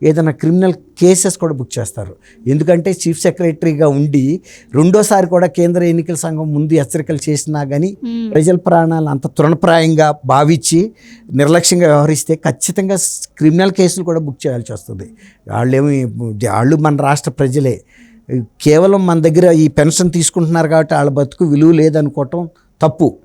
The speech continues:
Speaker 1: ఎవరి తండ్రి అయినా ఎవరి తాత అయినా కూడా ఆ కుటుంబానికి ఆయన ముఖ్యుడే. కాబట్టి ఈసారి కనుక అటువంటి ఫెయిల్యూర్ అయితే ముందే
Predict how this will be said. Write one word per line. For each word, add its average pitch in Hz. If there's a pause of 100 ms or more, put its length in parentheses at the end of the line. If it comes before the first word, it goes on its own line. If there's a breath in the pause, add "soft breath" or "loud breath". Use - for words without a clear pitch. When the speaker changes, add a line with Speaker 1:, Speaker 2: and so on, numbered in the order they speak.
(520)
Speaker 1:
ఎవరి 135
తండ్రి 165
అయినా 165
ఎవరి 151
తాత 156
అయినా 156
కూడా 151
ఆ 147
కుటుంబానికి 160
ఆయన 147
ముఖ్యుడే. 131 (400 loud breath)
కాబట్టి 160
ఈసారి 170
కనుక 170
అటువంటి 156
ఫెయిల్యూర్ 175
అయితే 160
ముందే 175